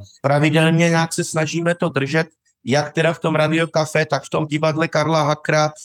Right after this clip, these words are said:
tak v těch seniorských domech, jakési dny opakujeme, aby to bylo trochu pravidelné, aby se lidi zvykli, ale ono to není jednoduché,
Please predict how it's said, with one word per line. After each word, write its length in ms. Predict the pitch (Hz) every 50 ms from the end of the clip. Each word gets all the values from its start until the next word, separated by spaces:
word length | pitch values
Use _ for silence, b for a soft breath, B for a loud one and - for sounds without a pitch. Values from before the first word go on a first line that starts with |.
| - _ _
tak 200 | - 131 131 131
v 60 | -
těch 160 | - 165 156 -
seniorských 720 | - 165 151 160 160 156 151 143 - - - 156 156 139
domech, 340 | 139 143 147 156 160 160 - _ _ _ _ -
jakési 480 | 123 131 - - 165 160 156 - 170 -
dny 420 | - 117 117 123 135 143 160 -
opakujeme, 840 | - 139 - - 160 151 - - 160 156 147 151 151 160 160 175 175 175 _ _ _ -
aby 160 | 123 147 147
to 140 | - 156 156
bylo 200 | 160 160 156 156
trochu 320 | - 160 160 - - 170
pravidelné, 600 | - 147 139 143 151 151 147 156 151 151 156 156 156
aby 140 | 156 160 156
se 160 | - - 165
lidi 140 | 160 175 147
zvykli, 340 | - 147 143 - 165 170 - _ _ _ _ -
ale 200 | - 127 147 160
ono 120 | 185 208 220
to 120 | 220 233
není 220 | 220 226 226 226 226
jednoduché, 640 | 226 226 220 277 262 247 202 - - 135 110